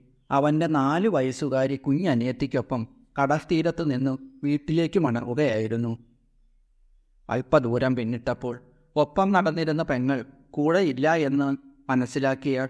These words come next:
അവൻ തിരിഞ്ഞു നോക്കി. റോഡരികിൽ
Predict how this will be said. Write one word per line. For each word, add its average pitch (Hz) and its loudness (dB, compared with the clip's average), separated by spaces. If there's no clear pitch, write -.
അവൻ 120 0
തിരിഞ്ഞു 131 2
നോക്കി. 120 -2
റോഡരികിൽ 123 0